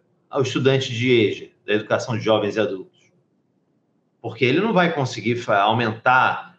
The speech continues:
a carga horária de,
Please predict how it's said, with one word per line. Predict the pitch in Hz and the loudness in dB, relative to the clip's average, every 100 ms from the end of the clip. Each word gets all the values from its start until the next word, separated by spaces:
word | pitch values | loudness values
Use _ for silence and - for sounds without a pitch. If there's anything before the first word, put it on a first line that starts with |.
| _ | _
a | - | -4
carga | - 107 117 | -2 0 2
horária | 110 113 120 113 101 | 4 4 4 2 0
de, | 90 107 110 107 104 101 98 95 92 90 78 - | 0 0 2 4 2 0 -2 -2 -4 -4 -6 -10